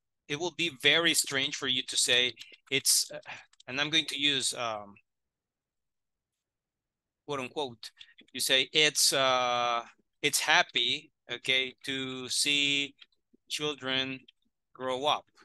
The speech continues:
okay? This is considered incorrect, okay? So what is the rule here? Adjectives of feeling, like glad, happy, sad,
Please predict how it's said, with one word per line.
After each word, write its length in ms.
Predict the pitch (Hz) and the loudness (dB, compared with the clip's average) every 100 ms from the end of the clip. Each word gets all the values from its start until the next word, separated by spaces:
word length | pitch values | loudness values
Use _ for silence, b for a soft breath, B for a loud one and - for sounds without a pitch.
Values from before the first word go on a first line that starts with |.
| _ - | _ -10
okay? 400 | 117 - 135 139 - | -10 -2 -2 -2 4
This 480 | 160 147 156 - - | 6 8 6 2 0
is 220 | 135 127 | -4 -4
considered 640 | - 123 - 135 123 127 131 - - _ _ _ _ _ _ _ _ _ _ _ _ _ _ _ _ _ | -6 -6 -2 -2 -2 -4 -6 -14 -20 _ _ _ _ _ _ _ _ _ _ _ _ _ _ _ _ _
incorrect, 960 | 127 123 123 131 123 123 98 _ - - _ _ _ _ _ _ _ _ _ | -6 -6 -8 -12 -6 -6 -6 _ -12 -12 _ _ _ _ _ _ _ _ _
okay? 340 | 123 - 156 - _ B B _ | -8 0 -2 -2 _ B B _
So 260 | - 160 151 | -2 -2 -2
what 280 | 143 151 | -2 -2
is 140 | 170 143 | -2 -2
the 80 | 151 | -4
rule 220 | 156 156 | -2 -4
here? 340 | - 160 113 - | 0 0 0 0
Adjectives 640 | 151 170 170 - 151 131 | 2 2 0 -2 -2 -2
of 100 | 135 | -4
feeling, 520 | - 185 196 135 107 110 | -2 0 2 0 -6 -6
like 240 | 120 117 | -4 -4
glad, 460 | - 143 147 147 143 | -2 2 4 4 2
happy, 460 | - 143 143 - 135 | 0 2 2 0 -2
sad, 340 | 123 143 131 | 0 2 0